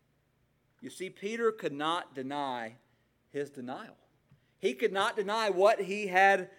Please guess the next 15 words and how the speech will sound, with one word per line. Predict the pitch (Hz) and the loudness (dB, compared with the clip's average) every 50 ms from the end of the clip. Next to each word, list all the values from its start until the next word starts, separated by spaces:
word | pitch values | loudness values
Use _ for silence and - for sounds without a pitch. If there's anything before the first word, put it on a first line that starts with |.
| - _ _ - 127 | -20 _ _ -12 -4
done. | 135 160 202 269 - 113 98 95 - _ _ _ _ - - - - | 0 0 0 0 0 -4 -6 -10 -14 _ _ _ _ -20 -20 -20 -20
Jesus | 127 - - 180 220 262 285 277 254 247 - | -20 -14 -10 -6 -4 -4 -4 -2 -4 -4 -4
had | 202 214 226 240 240 226 196 | -2 -2 0 2 2 0 0
returned, | 202 196 190 - 196 214 269 294 277 233 208 160 | -2 -4 -4 -2 -2 0 0 0 0 -2 -2 2
but | 202 196 190 190 - - - _ _ _ _ _ _ _ _ _ _ | 2 2 2 2 -2 -14 -20 _ _ _ _ _ _ _ _ _ _
Peter | - 254 330 330 285 | -6 -4 0 2 2
had | 220 185 190 226 254 285 294 294 | 2 2 2 2 4 4 4 4
to | - 254 | 2 0
wonder, | 240 214 202 208 254 302 277 180 120 101 92 - _ _ _ _ _ _ _ _ | 0 2 2 2 2 0 0 -2 -6 -8 -10 -12 _ _ _ _ _ _ _ _
"After | - 185 208 208 208 214 | 2 2 4 4 4 4
what | 190 185 185 214 247 269 269 226 - | 4 4 6 6 6 6 4 2 -2
I | - 220 226 233 220 | 0 0 0 0 0
did, | 160 180 208 202 185 160 143 - | -2 2 2 4 4 2 0 -4
can | 185 175 | -4 -2
I | 185 185 190 190 | 0 0 0 -2